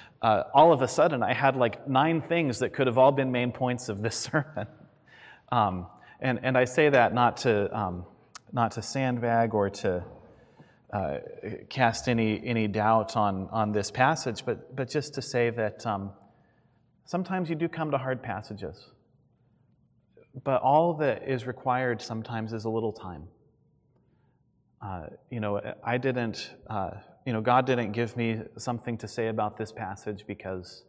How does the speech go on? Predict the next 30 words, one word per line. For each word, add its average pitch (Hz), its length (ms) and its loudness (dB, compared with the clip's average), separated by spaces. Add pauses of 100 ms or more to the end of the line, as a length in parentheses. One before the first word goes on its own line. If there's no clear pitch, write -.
(400)
I 107 80 -8
have 101 220 -2
a 104 40 -4
master 104 460 -4
of 98 80 -4
divinity 101 580 -4
or 101 180 -4
anything, 101 400 -8
but 107 140 -6
simply 139 320 -6
because 143 380 -6
he's 143 180 -6
good 139 220 -4
to 135 120 -6
his 123 160 -6
people. - 440 -12 (1040)
And 117 100 -8
so 127 420 0
when 143 360 2
you 151 140 2
run 147 200 4
into 143 340 -2
difficult 123 480 -2
passages 120 580 -4
in 107 100 -8
Scripture, 147 420 -6
you 117 140 -4
can 123 140 -8
ask - 340 -8
people. - 420 -10